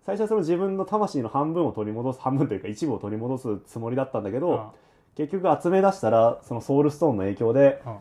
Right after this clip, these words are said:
Speaker 1: 全ての石を、石が欲しい。
Speaker 2: ああ。
Speaker 1: そして、えー、世界そのものを作り変えたいっていう新しい欲望が出てくるんですよね。
Speaker 2: はい。そうですね。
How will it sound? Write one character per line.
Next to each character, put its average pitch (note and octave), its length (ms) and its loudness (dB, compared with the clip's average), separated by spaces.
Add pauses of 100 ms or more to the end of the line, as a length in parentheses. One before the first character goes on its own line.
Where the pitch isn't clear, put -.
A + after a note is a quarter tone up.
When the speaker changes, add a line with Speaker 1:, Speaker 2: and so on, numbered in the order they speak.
(120)
Speaker 1:
全 A#2+ 220 0
て A2 60 0
の G#2 100 -4
石 F#2+ 180 -2
を、 - 320 -2
石 - 160 -4
が - 60 -4
欲 G2 120 -10
し - 80 -6
い。 G2+ 200 -6 (320)
Speaker 2:
あ A#2 60 -8
あ。 G#2 60 -10 (100)
Speaker 1:
そ - 80 -12
し - 100 -16
て、 - 280 -2 (400)
え F2 140 -14
ー、 - 20 -18
世 G#3 180 -2
界 F#3 220 6
そ B2 120 -4
の C#3 80 4
も E3 120 2
の G3+ 80 4
を A2 180 4
作 - 160 -4
り A#2+ 80 0
変 A#2 120 2
え G#2+ 40 0
た G2 160 -2
い E2 40 -8
っ - 320 -16 (280)
て C#3+ 80 -4
い D#3 80 6
う D3+ 60 6
新 D#3 260 4
し D#3+ 200 2
い A2 40 2
欲 F#2+ 200 0
望 G#2 160 2
が G#2 120 6
出 G#2 80 0
て G2 80 -2
く - 80 -12
る - 60 -14
ん E2 40 -14
で E2 60 -14
す G2 40 -14
よ F2+ 60 -10
ね。 F2 80 -10
Speaker 2:
は E2+ 40 -12
い。 F2+ 80 -16
そ - 120 -8
う - 20 -2
で - 80 -16
す - 20 -20
ね。 D#3 300 -6